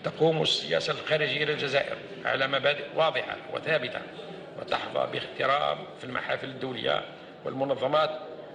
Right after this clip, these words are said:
الجهوية، ويطلب الكثير من قادة العالم رأيها ومساعدتها في كثير من القضايا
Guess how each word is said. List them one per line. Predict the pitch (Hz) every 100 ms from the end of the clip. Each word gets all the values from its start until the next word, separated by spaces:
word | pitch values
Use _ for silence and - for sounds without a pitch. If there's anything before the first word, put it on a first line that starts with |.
| - -
الجهوية، | 135 151 131 135 143 147 - - - - -
ويطلب | 165 170 139 139
الكثير | 127 160 190 160 - - - -
من | 139
قادة | - 156 143 127
العالم | 127 135 139 135 -
رأيها | 135 - - 131 110 143 143 - -
ومساعدتها | 143 135 127 143 117 120 127 120 131 127 - - -
في | -
كثير | - - 139 131
من | 127
القضايا | 127 - 135 131 131 127 -